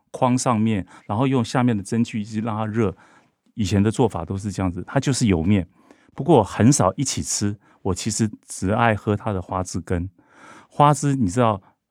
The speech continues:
呃，贵桑桑哈，是比较贵的海鲜。那这家花枝羹它也完全表现出来，从哪边表现出来呢？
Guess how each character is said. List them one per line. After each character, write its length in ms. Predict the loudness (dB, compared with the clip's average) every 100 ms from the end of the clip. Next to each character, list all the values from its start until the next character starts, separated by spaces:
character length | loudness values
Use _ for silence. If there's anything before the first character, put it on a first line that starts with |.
| _
呃， 100 | -4
贵 120 | 0
桑 220 | 2 2 0
桑 240 | 0 0
哈， 180 | 2 0
是 220 | 0 -4 -4
比 80 | -4
较 80 | -4
贵 180 | 0 -2
的 100 | -2
海 200 | -6 -8
鲜。 280 | -2 -2 -2 -6 -20 -20 -4
那 80 | -4
这 260 | 4 4
家 220 | 6 4 0
花 200 | -2 -4
枝 160 | -2
羹 160 | -2 -2
它 140 | 0
也 100 | 0
完 200 | 2 2
全 180 | 4 2
表 180 | 2 0
现 180 | -2 -6
出 160 | -4
来， 100 | -4
从 160 | -4 -4
哪 100 | -2
边 160 | -2 -2
表 160 | 0
现 80 | -2
出 140 | -2
来 160 | -4
呢？ 60 | -4